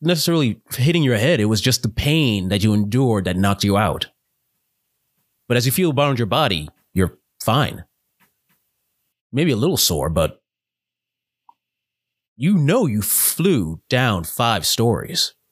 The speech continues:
And you look around and this isn't the alley next to your house,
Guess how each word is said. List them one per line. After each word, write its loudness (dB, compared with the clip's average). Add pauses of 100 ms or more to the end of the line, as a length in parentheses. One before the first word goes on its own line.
(920)
And -2
you 0
look 0
around 0
and -2 (1400)
this 0
isn't 0
the 2
alley 0
next -2
to 0
your 2
house, -2